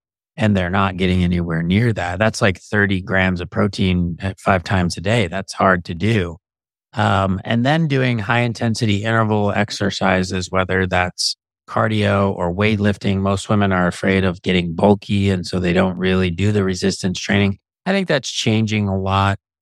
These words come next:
Um, but a lot of women are still stuck in that idea of running and doing, you know, jogging and stuff. And jogging can be some of the worst possibly that you could do for, it's good cardiovascular,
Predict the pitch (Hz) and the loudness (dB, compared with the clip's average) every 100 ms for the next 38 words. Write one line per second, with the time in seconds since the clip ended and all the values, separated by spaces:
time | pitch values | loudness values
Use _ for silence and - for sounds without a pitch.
0 | _ _ - 107 104 104 107 107 127 156 | _ _ -2 0 2 0 0 2 2 2
1 | 123 110 110 101 - 110 104 - - 101 | 2 2 2 0 0 0 0 0 -2 0
2 | 113 104 98 95 92 _ _ _ - 101 | 0 0 2 2 0 _ _ _ 0 2
3 | 95 92 120 120 101 101 92 87 101 107 | 0 -2 0 0 -2 -4 -6 0 2 2
4 | 85 85 90 - _ _ - 98 98 95 | 0 -2 -6 -10 _ _ -6 -2 0 0
5 | 95 - 90 101 101 95 95 87 82 107 | -4 -12 -16 -4 0 0 -2 -6 -4 0
6 | 95 90 87 87 _ _ _ _ 120 104 | 2 2 -2 -6 _ _ _ _ -6 0
7 | 110 92 101 95 90 87 87 - 92 92 | 0 2 0 0 0 0 0 0 0 0
8 | 104 95 113 165 135 98 95 87 101 87 | -2 -2 0 0 0 0 0 -2 -4 0
9 | 95 90 87 - 95 90 90 98 - - | 2 2 0 0 0 0 0 0 0 -6
10 | - - - 98 90 - 90 87 87 - | -12 -14 -4 0 0 0 -2 0 0 -4
11 | 92 95 90 110 139 107 - 101 92 - | -4 -4 -2 0 0 -2 0 0 0 -4
12 | _ _ - - 151 - 123 101 92 113 | _ _ -8 0 0 2 0 0 2 0
13 | 170 - 92 90 104 | 0 -2 -2 0 0